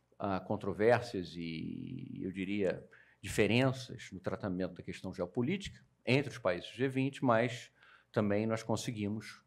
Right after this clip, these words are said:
é, um acordo para que, ah, já na semana que vem,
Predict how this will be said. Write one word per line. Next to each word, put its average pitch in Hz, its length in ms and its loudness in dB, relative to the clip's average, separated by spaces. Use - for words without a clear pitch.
é, 95 320 0
um 104 180 -2
acordo 101 540 -2
para 107 380 6
que, 98 440 -4
ah, 92 500 0
já 107 160 4
na 117 80 4
semana 104 300 0
que 160 80 -6
vem, 113 280 -2